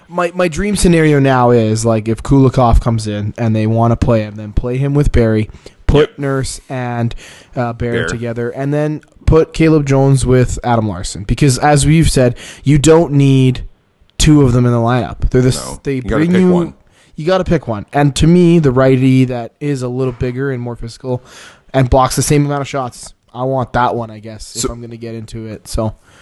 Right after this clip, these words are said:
Speaker 2: I have a question for you then, 'cause I was thinking about this, and I was gonna, I wanted to wait to talk to you about this on the pod. Obviously, next year,
Speaker 1: Mm-hmm.
Speaker 2: the hope is, I mean, for the love of God,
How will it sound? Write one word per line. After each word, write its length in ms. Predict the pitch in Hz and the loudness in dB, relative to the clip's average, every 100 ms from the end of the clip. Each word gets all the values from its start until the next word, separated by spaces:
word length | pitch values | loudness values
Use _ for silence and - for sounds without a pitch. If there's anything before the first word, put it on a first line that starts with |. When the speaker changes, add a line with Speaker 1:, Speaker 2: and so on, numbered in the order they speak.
| - | -8
Speaker 2:
I 60 | 175 | -6
have 100 | 220 | -4
a 40 | |
question 440 | 220 165 - 127 | -4 -4 -4 -10
for 120 | 107 101 | -8 -8
you 80 | 87 | -8
then, 160 | 85 | -10
'cause 100 | 82 | -6
I 40 | 117 | -6
was 100 | 107 | -4
thinking 240 | 135 120 | -6 -6
about 180 | 98 87 | -8 -6
this, 180 | 90 - | -8 -6
and 60 | |
I 40 | 95 | -8
was 80 | |
gonna, 200 | 85 98 - | -6 -8 -6
I 60 | |
wanted 240 | 98 101 95 | -6 -6 -6
to 60 | |
wait 240 | 95 90 - | -8 -8 -10
to 80 | 85 | -12
talk 260 | 92 85 | -8 -8
to 60 | - | -8
you 60 | 80 | -8
about 180 | 80 | -10
this 140 | 80 - | -10 -12
on 40 | |
the 60 | 78 | -10
pod. 340 | 82 67 - _ _ _ _ _ _ _ _ _ _ _ _ _ _ _ _ _ _ _ | -10 -10 -16 _ _ _ _ _ _ _ _ _ _ _ _ _ _ _ _ _ _ _
Obviously, 920 | 113 131 147 139 147 143 139 135 131 - _ _ _ _ 104 | -4 -2 -6 -10 -10 -8 -8 -8 -12 -18 _ _ _ _ -8
next 420 | 107 107 - - | -6 -6 -8 -8
year, 500 | 98 90 85 87 85 _ _ _ _ _ _ - | -8 -6 -6 -8 -12 _ _ _ _ _ _ -10
Speaker 1:
Mm-hmm. 120 | 120 | -6
Speaker 2:
the 60 | 113 | -6
hope 440 | - - 92 95 | -6 -6 -4 -4
is, 180 | 78 76 | -6 -10
I 80 | 85 | -12
mean, 220 | 80 76 | -10 -12
for 180 | - 85 | -10 -10
the 60 | 80 | -8
love 180 | 85 | -8
of 160 | 78 69 | -8 -10
God, 320 | 76 71 67 | -8 -8 -10